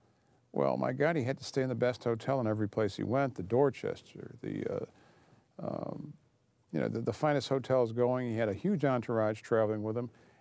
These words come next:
He ordered, uh, room service as if he were some sort of potentate, uh, you know, that had, that had to impress the world. And so when the concert tour was finished, there was, there, there was nothing to realize from it. When, by the time he paid his fees,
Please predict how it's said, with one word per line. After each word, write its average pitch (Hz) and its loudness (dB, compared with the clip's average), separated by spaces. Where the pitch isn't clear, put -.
He 120 0
ordered, 139 4
uh, 120 -2
room 139 0
service 147 0
as 117 -2
if 143 2
he 127 0
were 113 0
some 127 -4
sort - -4
of 110 -4
potentate, - -2
uh, - -4
you - -4
know, 120 0
that 113 0
had, 131 0
that 113 -2
had 131 4
to 131 -2
impress 123 0
the 143 -6
world. 147 2
And 180 2
so 185 2
when 180 2
the 170 2
concert 170 0
tour 156 2
was 143 -2
finished, 156 -2
there 156 0
was, 139 -2
there, 151 0
there 147 0
was 143 0
nothing 147 0
to 147 -2
realize 160 0
from - -6
it. - -8
When, 117 -4
by 117 0
the 127 2
time 156 0
he 151 2
paid 147 0
his 104 -6
fees, 165 -4